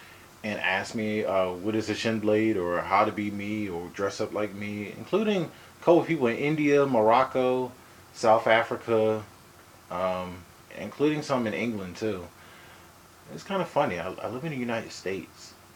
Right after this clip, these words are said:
and, uh, Nobody wants to be Shin Blade. But then again, um, I'm just now starting out on my own, refreshing,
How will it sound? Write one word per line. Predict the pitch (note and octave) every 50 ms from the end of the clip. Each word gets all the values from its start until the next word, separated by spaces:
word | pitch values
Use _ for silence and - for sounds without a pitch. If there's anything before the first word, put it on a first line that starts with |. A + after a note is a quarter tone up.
| - - - - - -
and, | F#2+ F#2 F#2 F2+ F2+ F2 E2+ E2 E2 D#2+
uh, | D2+ E2+ E2+ E2 D#2+ D#2 D2+ D2+ D#2+ - - - - - - - - -
Nobody | - G#2+ A#2+ A2+ A#2+ A#2+ A#2 A#2
wants | A#2 A2+ A2 -
to | A2+
be | G#2 G#2 G#2
Shin | - - A2+ A2+ G#2+
Blade. | F2 D#2 C2+ - - - - - -
But | - F#3+ G3+ F#3 - - - -
then | C3 B2+ A#2+
again, | A2+ G2+ G#2 G2+ G2 G2 G2 G2 G2 F#2 F#2 E2 D#2+
um, | F#2 F2+ F2 F2 E2+ - -
I'm | G#2+ G#2+ G#2
just | G#2 G2 - -
now | A2+ G2 F#2+ G2
starting | - - F#2+ F2 F2+ F2+ F#2
out | F2 F2 F#2 E2+ -
on | F2+ F2+
my | F#2 F2 D#2
own, | D#2+ E2 F2 G2+ G#2 G#2 G2+ -
refreshing, | - F2 - - E2+ E2 E2 - - G2+ G#2+ C#3+ D#3